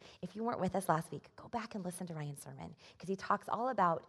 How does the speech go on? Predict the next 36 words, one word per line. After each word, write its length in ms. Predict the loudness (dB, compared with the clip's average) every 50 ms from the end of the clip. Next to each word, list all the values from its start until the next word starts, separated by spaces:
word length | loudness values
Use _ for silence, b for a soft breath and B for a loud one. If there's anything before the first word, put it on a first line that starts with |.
| b b
what 140 | 2 2 2
it 180 | 2 2 2 2
looked 200 | 0 2 4 6
like 260 | 4 6 4 2 0
in 80 | -2
this 140 | -2 -2 -4
Jewish 280 | -4 0 0 0 0 0
tradition, 520 | -2 -2 -2 -2 -2 -4 -4 -4 -6 -6 -6 B B B
engagement 560 | -6 -2 2 4 4 2 2 0 -2 -2 -2
and 120 | -4 -6 -4
pledging 520 | 2 6 6 6 6 4 0 -2 -2 -2
and 80 | -4 -4
all 180 | -2 0 2 2
of 80 | 2 2
that. 180 | 2 2 0
It's 140 | -2 -6 -8
very 320 | -2 0 0 0 0 0 -4
interesting. 520 | -6 -6 -8 -10 -10 -10 -10 -12 -12 -14 B B B B B B B B B B B B
And 200 | 2 2 2 6
while 340 | 10 12 12 12 12 12 12
they 140 | 12 8 6
were 140 | 6 6 6
there, 380 | 8 8 10 12 12 12 10
the 100 | 8 4
time 480 | -2 -6 -2 0 4 4 4 4 2 0
came 380 | 0 -2 0 0 0 0 -2 -4
for 160 | -6 -8 -10
the 120 | -10 -10 -14 _ -8
baby 440 | -4 -2 -2 -2 -2 -2 -4 -6 -8 -10
to 140 | -12 -12 -12
be 100 | -12 -12 -12
born. 460 | -12 -10 -8 -6 -6 -6 -6 -8 -10 -12 b b b b b b b b b
And 80 | -10 -8
she 120 | -8 -8 -4
gave 280 | -2 0 0 0 0
birth 480 | 2 4 6 6 6 4 2 -4 -14